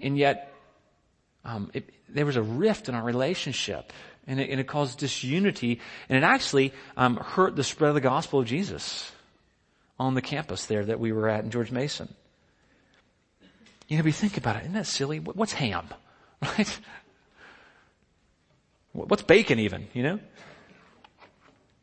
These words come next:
What's, what are hobbies and what are preferences or cultural differences or traditions that I don't like or might not agree with? How about you? What are those things for you that you let bother you that are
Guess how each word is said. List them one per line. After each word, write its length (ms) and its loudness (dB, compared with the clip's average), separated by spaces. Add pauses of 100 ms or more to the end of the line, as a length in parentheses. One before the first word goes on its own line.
(720)
What's, 640 0
what 360 0
are 240 6
hobbies 680 -2
and 240 -6
what 240 -4
are 220 -2
preferences 600 -4
or 60 -8
cultural 420 -4
differences 540 -4
or 60 -6
traditions 500 -4
that 80 -4
I 80 0
don't 240 -2
like 260 -6
or 40 -10
might 140 -6
not 120 -6
agree 260 -12
with? 320 -20 (2000)
How 60 -14
about 240 -2
you? 100 2
What 120 4
are 40 2
those 220 2
things 400 -2
for 120 -8
you 360 -2
that 220 -2 (380)
you 140 0
let 240 2
bother 300 6
you 160 -2
that 220 0 (280)
are 220 2